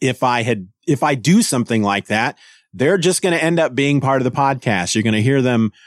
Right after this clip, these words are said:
walking by and getting food in the kitchen and, and watching T V and talking to each other in the other room and,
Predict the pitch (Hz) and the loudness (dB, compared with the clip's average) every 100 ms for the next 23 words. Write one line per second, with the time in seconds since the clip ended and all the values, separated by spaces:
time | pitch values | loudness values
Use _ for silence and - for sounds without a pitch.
0 | - - 101 120 110 120 110 113 110 107 | -20 -4 0 0 0 -2 0 0 0 0
1 | 101 101 98 110 110 107 120 113 107 104 | 0 0 0 0 0 0 2 2 2 -2
2 | - 113 - 113 101 98 98 101 107 101 | -2 -4 -2 0 0 0 0 -2 0 0
3 | 107 113 117 107 - 107 101 113 98 98 | 0 0 -2 -4 0 0 2 2 0 -2
4 | 120 113 - 110 101 120 110 - 113 107 | -2 -2 0 -2 0 2 2 0 -2 0
5 | 107 107 107 104 104 101 110 113 110 107 | 2 2 2 2 0 0 2 2 2 2
6 | 95 | 0